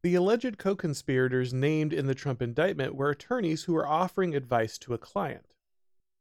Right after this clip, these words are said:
It's not just the ability to question electoral results that's being threatened, but core aspects of due process and freedom of speech that are enumerated in the Bill of Rights. Questioning the legitimacy of elections is a tradition as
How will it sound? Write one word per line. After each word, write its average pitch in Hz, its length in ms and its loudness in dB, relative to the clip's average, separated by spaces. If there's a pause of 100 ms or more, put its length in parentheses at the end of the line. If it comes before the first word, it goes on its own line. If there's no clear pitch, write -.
It's - 180 -8
not 254 180 0
just - 260 -8
the 185 100 2
ability 135 640 4
to 113 80 -4
question 156 500 2
electoral 127 560 2
results 117 560 4
that's 131 220 -2
being 113 260 -2
threatened, 131 540 0 (120)
but 170 200 6
core 240 380 4
aspects 147 680 4
of 131 200 -2
due 170 220 0
process 160 640 4
and 190 380 -2
freedom 185 360 0
of 131 120 0
speech 170 560 -2
that 147 240 2
are 143 100 4
enumerated 143 680 4
in 143 200 2
the 147 80 4
Bill 113 180 2
of 107 100 -2
Rights. 113 480 -2 (600)
Questioning 254 600 0
the 185 100 4
legitimacy 135 680 2
of 117 100 2
elections 117 520 2
is 156 200 0
a 139 80 2
tradition 160 460 -2
as 151 280 2